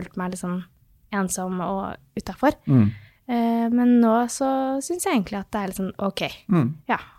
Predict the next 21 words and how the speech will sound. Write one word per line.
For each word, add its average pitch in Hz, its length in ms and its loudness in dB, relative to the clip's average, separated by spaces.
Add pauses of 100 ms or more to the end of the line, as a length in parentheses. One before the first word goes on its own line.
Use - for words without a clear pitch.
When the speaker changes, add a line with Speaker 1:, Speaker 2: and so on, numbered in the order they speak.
(120)
Speaker 1:
Og 247 260 6
sola 208 300 4
skinner, 202 440 0
og 202 100 0
det 196 80 2
er 185 120 -4
spådd 196 320 -6
knallvær. 196 720 0
Speaker 2:
Ja, 117 100 2
det 90 120 -4
er - 20 -8
jo - 60 -8
helt - 140 -12
Speaker 1:
Og 208 360 2
Speaker 2:
fantastisk. 196 600 -2 (580)
Speaker 1:
så - 160 -6
jeg 240 760 2
ser 226 160 -4
for 202 200 -8
meg, 202 460 -2
ehm, 214 580 -2